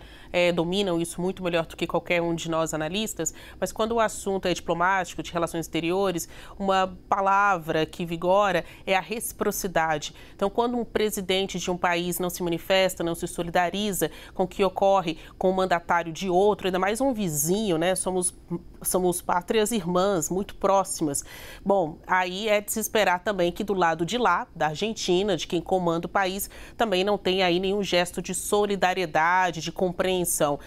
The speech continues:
né? A reciprocidade é o que impera nessas relações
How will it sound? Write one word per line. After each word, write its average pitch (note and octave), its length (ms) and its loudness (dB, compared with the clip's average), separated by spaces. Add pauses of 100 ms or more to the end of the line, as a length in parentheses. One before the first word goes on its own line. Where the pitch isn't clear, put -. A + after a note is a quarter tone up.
(240)
né? F3+ 180 4
A F3 80 2
reciprocidade G#3 840 0
é A3 40 -2
o G#3+ 40 -4
que - 140 -4
impera G3+ 420 2
nessas F3 300 0
relações F#3 600 0